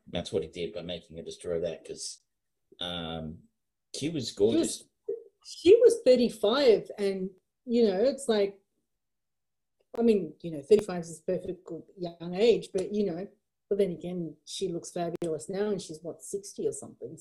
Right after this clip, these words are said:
Speaker 1: And
Speaker 2: so.
Speaker 1: she would be every bit of that, yes, in her mid-sixties. Um, so I'm taking it,
Speaker 2: Right.
Speaker 1: though, if, I think you were taken early on in the film. You were sort of mentioning you enjoyed the fact there was more of a story this time, and it felt less
Speaker 2: Let's
Speaker 1: like a
Speaker 2: start with the fact that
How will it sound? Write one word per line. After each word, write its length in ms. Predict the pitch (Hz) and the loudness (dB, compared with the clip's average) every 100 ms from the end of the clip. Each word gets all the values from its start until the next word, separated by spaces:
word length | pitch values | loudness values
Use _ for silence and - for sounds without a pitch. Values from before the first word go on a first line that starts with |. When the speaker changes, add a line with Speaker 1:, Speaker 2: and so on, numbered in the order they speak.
| - | -10
Speaker 1:
And 100 | - | -8
Speaker 2:
so. 60 | |
Speaker 1:
she 40 | 101 | -8
would 180 | 98 101 | -8 -4
be 260 | 101 98 | -2 2
every 180 | 98 110 | 2 2
bit 160 | 113 147 | 2 2
of 80 | 95 | 2
that, 160 | 76 | -2
yes, 220 | - - | -6 -10
in 80 | - | -12
her 60 | 90 | -12
mid-sixties. 600 | 95 - 101 - - - _ - | -10 -10 -10 -12 -14 -16 _ -6
Um, 380 | 95 95 92 - _ _ - | -2 -2 -4 -8 _ _ -20
so 160 | - 160 | 0 2
I'm 80 | 160 | 4
taking 320 | 226 240 233 | 4 4 6
it, 80 | 202 | 6
Speaker 2:
Right. 80 | 175 | 8
Speaker 1:
though, 260 | 165 160 151 - _ _ | 6 6 2 -10 _ _
if, 360 | - 180 214 202 | -20 -2 2 2
I 60 | 208 | 2
think 240 | - 302 | -2 -4
you 100 | 277 | 4
were 160 | 247 220 | 4 6
taken 400 | 214 202 202 175 | 6 6 6 6
early 260 | 175 165 156 | 6 6 4
on 120 | 147 | 2
in 80 | 143 | 0
the 80 | 139 | -4
film. 260 | - 107 | -2 0
You 100 | 113 | 2
were 60 | - | 0
sort 180 | 202 196 | 0 0
of 60 | |
mentioning 400 | 160 147 143 135 | 0 -4 -4 -4
you 160 | 131 117 | -4 -8
enjoyed 400 | 120 113 127 123 | -6 2 4 4
the 80 | 131 | 0
fact 320 | - 117 - | 0 -2 -2
there 100 | 110 | -2
was 120 | 104 | 0
more 360 | 110 117 147 143 | 2 4 8 8
of 100 | 117 | 6
a 140 | 117 | 2
story 500 | 117 - 123 120 113 | -2 -2 0 2 2
this 180 | 95 92 | -2 -6
time, 280 | - 82 82 _ _ _ _ | -8 -12 -14 _ _ _ _
and 100 | 113 | -2
it 100 | 113 - | -2 2
felt 180 | - | 2
less 400 | 104 110 131 - | 2 2 2 2
Speaker 2:
Let's 240 | 285 403 - | 6 6 8
Speaker 1:
like 100 | 523 | 6
a 40 | |
Speaker 2:
start 180 | 403 392 | 4 2
with 160 | 294 - | -6 -6
the 40 | 269 | -4
fact 220 | 262 - | -4 4
that 140 | 240 | 4